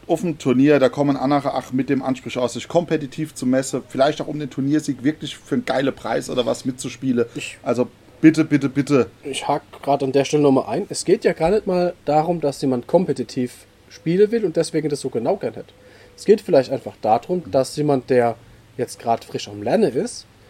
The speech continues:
Speaker 2: und sich gedacht hat, „Hey, ich gehe den Schritt weiter und denk an die nächste Runde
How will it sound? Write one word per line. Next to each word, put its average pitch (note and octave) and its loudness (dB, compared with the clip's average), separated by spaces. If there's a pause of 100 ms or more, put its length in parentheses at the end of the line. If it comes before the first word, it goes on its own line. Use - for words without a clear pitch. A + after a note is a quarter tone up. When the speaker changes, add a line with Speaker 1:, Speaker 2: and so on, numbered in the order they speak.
(200)
Speaker 2:
und F3 0
sich E3 -2
gedacht E3+ -2
hat, G#3 -4 (600)
„Hey, C#3+ 4
ich - -6
gehe F#3+ 6
den F#3 0
Schritt - -4
weiter F#3+ 0
und D3+ -4
denk F3 4
an C#3+ -2
die B2+ -6
nächste - -4
Runde A#3+ 4